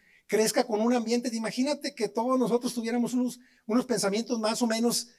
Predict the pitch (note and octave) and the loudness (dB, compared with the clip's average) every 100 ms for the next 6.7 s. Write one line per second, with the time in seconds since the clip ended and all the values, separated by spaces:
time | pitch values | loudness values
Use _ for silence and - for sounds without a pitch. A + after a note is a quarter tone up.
0 | _ G3 F3+ - F#3 F3 E3 - G#3 F#3+ | _ -6 -6 -2 0 0 0 -2 -2 -2
1 | G3 F#3+ E3 A3 - F#3 E3+ F3 G3+ G#3+ | 0 2 2 0 -4 -6 0 0 2 0
2 | G3+ E3+ F3 F3 F3 G3 A3 A3 - - | -2 -4 -8 -4 -2 0 -2 -4 -6 -14
3 | _ E3+ A3 F#3 G#3 G#3+ G#3 G#3 G#3+ G#3 | _ -12 -12 -4 4 6 6 4 6 6
4 | G#3 G3+ F#3 B3+ C#4+ G#3+ G#3+ C4 B3 G3+ | 4 0 4 6 8 10 8 6 2 0
5 | A3+ E3+ A#3+ A#3+ A3 A3+ B3 F3+ E3+ G3+ | -2 -4 -4 0 0 -2 -8 -2 0 -2
6 | F#3+ F3 F#3+ D#3+ E3+ D#3+ | -6 -4 -2 0 0 -4